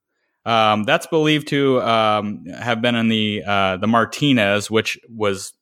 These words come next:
Speaker 2: originated in Martinez, California.
Speaker 1: Ah.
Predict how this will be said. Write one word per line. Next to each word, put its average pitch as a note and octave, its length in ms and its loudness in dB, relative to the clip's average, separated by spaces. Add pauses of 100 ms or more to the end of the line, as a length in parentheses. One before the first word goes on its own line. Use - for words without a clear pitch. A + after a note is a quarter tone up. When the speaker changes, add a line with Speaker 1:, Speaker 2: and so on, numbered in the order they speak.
(260)
Speaker 2:
originated F#2+ 640 -2
in A2+ 320 2
Martinez, F2+ 520 -2
California. A2+ 600 0 (340)
Speaker 1:
Ah. G2 480 -8